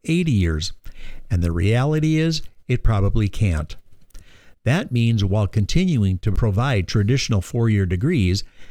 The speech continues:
colleges will have to develop programs that cater to older people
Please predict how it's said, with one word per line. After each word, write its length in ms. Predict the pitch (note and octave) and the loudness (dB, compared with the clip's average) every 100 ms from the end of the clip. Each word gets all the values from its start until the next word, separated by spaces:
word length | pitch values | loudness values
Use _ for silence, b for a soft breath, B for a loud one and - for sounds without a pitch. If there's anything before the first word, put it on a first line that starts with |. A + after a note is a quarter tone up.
| B - | B -2
colleges 580 | F#3+ A3+ B2 F2 G2 F2+ | 0 2 0 2 0 2
will 140 | G2 | 0
have 260 | E2 B2 - | 2 0 0
to 100 | D#3+ | -2
develop 520 | E3+ C3+ G#2 G#2+ - | 0 0 0 0 0
programs 600 | G3 F3 G2+ F2 F#2 - b b | 2 2 0 0 0 -2 b b
that 180 | - C#3 | -6 -2
cater 320 | - E3+ E3 | 0 2 0
to 180 | C3 G2+ - | 0 -2 0
older 280 | A2 D3 F3 | 0 0 0
people 560 | A#2 G2 G2+ G2 A#2 | 2 2 2 0 -2